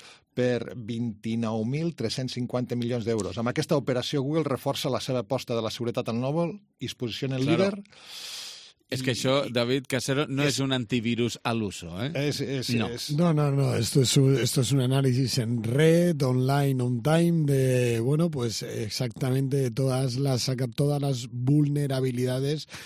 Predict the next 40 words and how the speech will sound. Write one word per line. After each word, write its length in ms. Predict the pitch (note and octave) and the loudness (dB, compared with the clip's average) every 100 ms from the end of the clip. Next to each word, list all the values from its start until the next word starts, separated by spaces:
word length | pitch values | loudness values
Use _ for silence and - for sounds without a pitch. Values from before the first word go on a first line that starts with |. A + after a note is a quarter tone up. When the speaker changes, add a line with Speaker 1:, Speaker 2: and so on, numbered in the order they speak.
| - | -14
Speaker 3:
de 380 | C3+ C3 D3+ D#3 | -2 2 4 4
todo 580 | C#3 - C#3+ C#3+ D3 D#3 | 0 2 4 4 4 2
el 320 | - A#2+ A2 G#2 | 0 -2 -4 -6
tráfico 600 | A#2+ A2+ D3 C3+ C#3 B2+ | -6 -4 -4 -2 0 0
de 280 | B2 A#2 - | 0 -2 -2
Internet 720 | B2 A2+ A#2 A2+ C#3 D3+ D3+ | -4 -2 -4 -2 0 0 -2
y, 60 | |
sobre 260 | C3+ B2 G#2+ | -2 -2 -4
todo, 300 | G#2 A#2 B2+ | -4 -2 -2
centrado 560 | A2+ B2 A2+ C3 C#3 C#3+ | -2 -6 -4 -2 0 0
en 200 | C3+ C#3 | 0 -2
la 120 | C#3 | -2
virtualización. 920 | C3+ B2+ B2 A#2 A2+ G#2+ D#3+ E3+ G2+ - - - | -4 -4 -4 -4 -6 -2 0 0 -2 -12 -20 -14
Hoy 100 | G2+ | -6
día 160 | A2+ B2 | -2 0
la 80 | A#2+ | 0
virtualización 640 | A2+ A2 G#2+ G2+ G2+ A#2+ | -2 -4 -6 -6 -6 -4
del 160 | A2+ G#2+ | -4 -4
software, 480 | C3+ C#3 B2 C#3 B2 | -2 0 0 0 0
todo 160 | B2 | -2
el 80 | A#2 | -2
software 340 | A#2+ A2+ A#2+ | -4 -6 -4
en 120 | A#2+ A2+ | -4 -4
la 100 | A#2 | 0
nube, 260 | C3+ C#3+ | 0 2
bueno, 200 | B2+ B2+ | 0 -2
pues, 200 | A2 G#2 - - - - | -2 -6 -8 -18 -16 -4
Speaker 1:
Bueno, 140 | B2+ | -2
acabem 280 | B2 B2 B2+ | 2 2 4
Speaker 3:
analizar 240 | D#3+ D#3+ C3 | 4 4 2
Speaker 1:
de, 60 | |
acabem 240 | A#2+ C#3 D3+ | 0 2 4
d'escoltar 340 | D#3+ E3 D3+ | 4 4 4
l'entrevista 420 | C#3 A#2+ C3 B2+ C3 | 4 4 2 4 4
de 100 | C3 | 6
Speaker 3:
Claro. 140 | D#3+ | 4
Speaker 1:
virtualització 420 | D3 C#3 C#3 D3+ B2 | 4 4 4 4 2
de 40 | |
les 80 | A2+ | 2
xarxes, 520 | - D#3 - F2+ - | 0 0 0 -2 -4